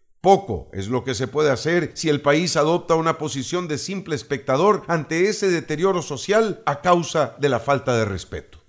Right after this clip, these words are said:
Definitivamente, a este antivalor hay que atacarlo de frente y refutarlo inicialmente desde nuestros propios ámbitos privados.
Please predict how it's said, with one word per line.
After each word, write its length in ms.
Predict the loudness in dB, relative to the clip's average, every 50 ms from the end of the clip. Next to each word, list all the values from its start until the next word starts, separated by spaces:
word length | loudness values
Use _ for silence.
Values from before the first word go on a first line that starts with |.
| _ _ _ _ _ _ _ _ -12
Definitivamente, 1000 | -10 -6 -4 -4 -4 2 4 4 4 6 4 2 2 0 -2 -2 -2 -2 -4 -2
a 100 | 0 2
este 260 | 2 2 0 0 -2 -2
antivalor 680 | -2 0 -2 0 2 2 4 4 4 4 2 0 -2 2
hay 140 | 2 2
que 120 | 2 2 -2
atacarlo 600 | -2 -2 -4 -4 0 0 0 2 2 0 0 0
de 80 | -2
frente 560 | -4 -6 -8 -8 -8 -8 -12 -16 -20 -20 -20 _ _ -2
y 80 | 0
refutarlo 840 | 0 2 0 -2 -2 -6 -2 0 2 2 2 2 0 -2 -2 -2 -2
inicialmente 920 | -2 -2 -2 0 2 2 2 2 2 2 0 0 2 2 2 2 0 -8 -6 -4
desde 240 | -4 -2 0 0
nuestros 400 | 0 0 -2 -2 -4 -6 -8 -6
propios 420 | -4 -2 -2 -2 -2 -4 -4 -4 -2
ámbitos 480 | -4 -4 -4 -6 -8 -8 -10 -10 -10
privados. 640 | -6 -6 -4 -2 -2 -4 -4 -6 -10 -16 -20 -20 _